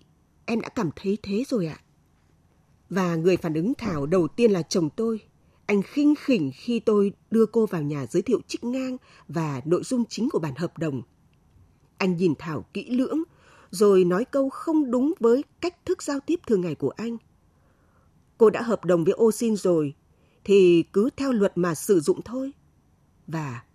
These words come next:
bỏ lên tầng trên. Thảo nói với Theo, "Anh ơi, mời anh dừng lại chút đã ạ." Chồng tôi dừng lại,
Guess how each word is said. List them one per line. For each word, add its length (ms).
bỏ 240
lên 120
tầng 280
trên. 240
Thảo 200
nói 280
với 220
Theo, 280
"Anh 200
ơi, 340
mời 440
anh 240
dừng 260
lại 220
chút 220
đã 120
ạ." 260
Chồng 200
tôi 160
dừng 260
lại, 280